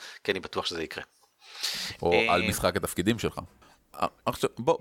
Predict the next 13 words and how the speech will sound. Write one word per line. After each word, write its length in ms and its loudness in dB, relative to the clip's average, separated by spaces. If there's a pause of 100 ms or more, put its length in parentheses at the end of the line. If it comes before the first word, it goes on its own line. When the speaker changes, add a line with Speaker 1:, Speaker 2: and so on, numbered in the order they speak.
Speaker 2:
בוא 320 4
נחזור 460 4
רגע 440 6
באמת 260 4
לאמצעי 300 6
תחבורה, 440 4
כי 120 -8
קצת... 380 2
אה... 340 6 (1300)
קצת 240 2
עשינו 240 4
סיידטרק 500 4
שם. 200 2